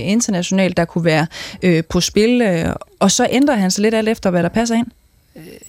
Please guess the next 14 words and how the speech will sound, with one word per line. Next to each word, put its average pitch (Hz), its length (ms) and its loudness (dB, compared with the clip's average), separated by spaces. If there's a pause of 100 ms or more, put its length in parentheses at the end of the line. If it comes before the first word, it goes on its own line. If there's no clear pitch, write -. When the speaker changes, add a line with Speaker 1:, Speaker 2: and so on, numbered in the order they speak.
(280)
Speaker 2:
altså, 151 280 2
jeg 160 160 4
vil 156 80 2
jo 147 60 2
ikke 156 160 -2
sige, 170 120 -2
der 147 100 2
er 135 40 2
jo 131 60 2
ikke 156 160 0
noget, 160 160 0
der 139 60 -2
er 127 80 -4
større 143 760 -2